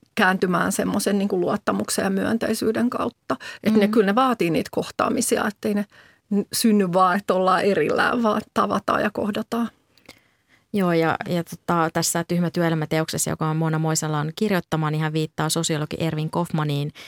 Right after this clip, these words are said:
Speaker 2: ja että hän ajattelee, että yhteiskunnalliset muutokset niin kun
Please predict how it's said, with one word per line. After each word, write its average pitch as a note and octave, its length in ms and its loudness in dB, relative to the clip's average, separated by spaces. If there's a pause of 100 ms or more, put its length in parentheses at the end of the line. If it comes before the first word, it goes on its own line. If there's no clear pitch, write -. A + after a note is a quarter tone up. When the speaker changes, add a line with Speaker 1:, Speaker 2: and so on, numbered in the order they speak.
(280)
Speaker 2:
ja D#3 280 0
että - 200 -6
hän F3 100 2
ajattelee, D3+ 440 0
että D#3+ 120 -2
yhteiskunnalliset D3+ 680 -2
muutokset C#3 600 -4
niin B2 200 -4
kun C#3 260 -6